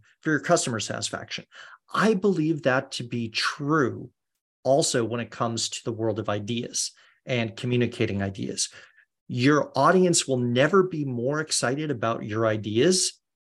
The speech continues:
than you are, okay? And so having someone who isn't faking it, who hasn't been told, "You have to go out and talk about this," you, that is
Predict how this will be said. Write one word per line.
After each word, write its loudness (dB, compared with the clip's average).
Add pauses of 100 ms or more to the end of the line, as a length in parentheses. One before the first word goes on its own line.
(420)
than -2
you 2
are, -10 (640)
okay? -6 (580)
And 2
so 4
having 4
someone -2 (520)
who 4 (220)
isn't 2 (100)
faking 0
it, -12 (220)
who 0
hasn't 0
been 2
told, 0 (200)
"You -4
have 0
to 2
go 2
out 0
and -6
talk -2
about 2
this," 0 (420)
you, -6 (380)
that -4
is -2